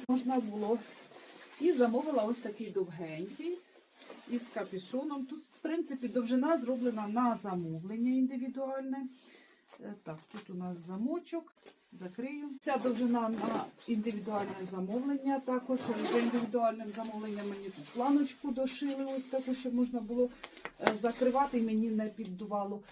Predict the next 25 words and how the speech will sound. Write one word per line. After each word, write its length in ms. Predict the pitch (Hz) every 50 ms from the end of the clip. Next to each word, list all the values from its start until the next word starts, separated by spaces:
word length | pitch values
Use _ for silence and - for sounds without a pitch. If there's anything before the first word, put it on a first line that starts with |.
| - - -
Е, 120 | - 175 180
навіть 280 | 214 214 208 208 -
капюшон 460 | - 226 220 - 214 - 220 202 180
за 100 | - 175
індивідуальним 720 | 185 185 185 175 175 170 180 - 180 180 180 180 180 185 180
замовленням 600 | 170 208 208 202 196 185 185 208 208 208 214 220
зробили 500 | 233 208 254 262 - 247 240 233 240 254
ось 100 | 254 -
такий 320 | - 262 247 247 269 269 240
великий. 440 | 247 254 247 233 240 - 247 240 - - - - - - - - -
Тому 280 | 240 226 233 254 262
що 180 | 262 - - 247
я 200 | 233 240 240 240
відношуся 640 | 220 247 240 233 240 240 240 - 226 - - 233 208 185
до 100 | 220 214
тих 300 | - 233 214 190 - 196
людей, 460 | 190 185 151 185 185 208 285 381 - 339 - - - - - - - - - - - - - - - - - - - - - - - - - - - - - - - -
хто 240 | - - - 320 302
зимою 300 | 254 285 269 262 262 254
не 100 | 254 240
носить 320 | 247 247 247 247 247 254
шапки, 300 | - 311 311 - - 226
а 100 | 196 190
носить 280 | 208 240 247 - 240 - - - -
капюшон. 480 | 208 202 - 240 - - 180 185 -